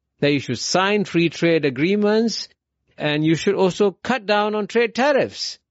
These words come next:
And instead, the, the, the shocking thing for many Southeast Asians is that, you know, if, see, even though Economics one oh one teaches us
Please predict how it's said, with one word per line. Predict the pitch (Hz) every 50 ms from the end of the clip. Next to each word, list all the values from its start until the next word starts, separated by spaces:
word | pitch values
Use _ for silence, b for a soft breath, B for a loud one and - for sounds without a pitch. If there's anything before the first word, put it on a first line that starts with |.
| _ _ _ _ _ _ _
And | 170 165 170 180
instead, | 190 202 196 - - - 311 302 285 202 131 - - - -
the, | 170 180 175 165
the, | 160 175 170
the | - - 180 165
shocking | - - - 254 277 277 - 277 247 202
thing | - - 175 170 151
for | 131 143
many | 127 127 131 135 143 151 156
Southeast | - - 139 120 123 123 127 131 127 117 120
Asians | 120 123 139 131 - - 117 104 104 107 104 104
is | 117 131 143 135 123 -
that, | 151 143 139 135 127 - - _ -
you | 110 - - 165
know, | 170 147
if, | 135 131 135 127 127
see, | - 190 190
even | 190 208 226 202
though | 202 190
Economics | 160 156 147 - 170 147 151 151 156 160 147 - -
one | 123 127 135 139 139
oh | 131 127
one | 123 135 143 143 135 117
teaches | 131 135 123 - 139 123 113 120
us | 117 113 107 101 - - -